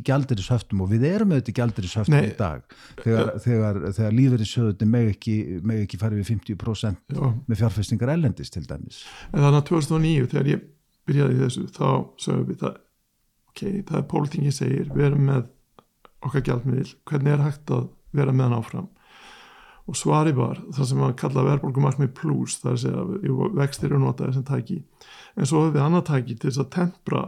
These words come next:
Speaker 2: streymi fjármagns inn og út úr krónunni.
Speaker 1: Mhm.
Speaker 2: Og það, það, sú bremsa er þá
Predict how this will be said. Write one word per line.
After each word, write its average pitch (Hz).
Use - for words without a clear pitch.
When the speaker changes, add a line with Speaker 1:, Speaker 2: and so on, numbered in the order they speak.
Speaker 2:
streymi 156
fjármagns 156
inn 156
og 151
út 151
úr 143
krónunni. 170
Speaker 1:
Mhm. 82
Speaker 2:
Og 147
það, 165
það, -
sú 147
bremsa 156
er 143
þá 135